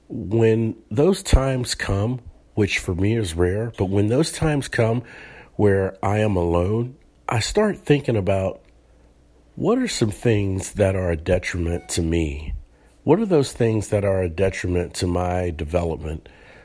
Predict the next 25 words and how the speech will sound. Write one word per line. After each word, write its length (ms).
to 100
my 280
growth? 680
If 200
I 140
can 160
find 400
those 220
things 380
that 120
are 160
a 60
detriment 600
to 100
me, 260
how 400
can 160
I 100
replace 760
those 500
with 200
something 680
that 180
is 100
productive 920